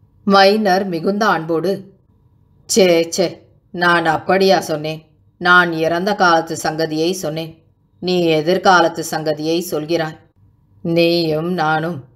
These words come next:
இனி எப்போதும் பிரிவதில்லை என்று நான் எப்போது உனக்கு வாக்கு கொடுத்தேனோ அப்போதே நான் உன்னை கல்யாணம் செய்து கொண்ட மாதிரி அல்லவா? அப்படி இருக்க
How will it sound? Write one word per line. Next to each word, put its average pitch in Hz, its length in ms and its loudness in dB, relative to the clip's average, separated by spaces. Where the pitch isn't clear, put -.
இனி 185 280 2
எப்போதும் 170 640 2
பிரிவதில்லை 165 580 -2
என்று 175 300 2
நான் 170 280 -2
எப்போது 202 500 2
உனக்கு 170 340 -2
வாக்கு 165 340 0
கொடுத்தேனோ 165 520 -4
அப்போதே 175 560 2
நான் 170 420 2
உன்னை 165 300 -4
கல்யாணம் 185 540 0
செய்து 165 260 -4
கொண்ட 160 260 -2
மாதிரி 165 360 -2
அல்லவா? 156 300 0
அப்படி 165 440 2
இருக்க 160 280 -2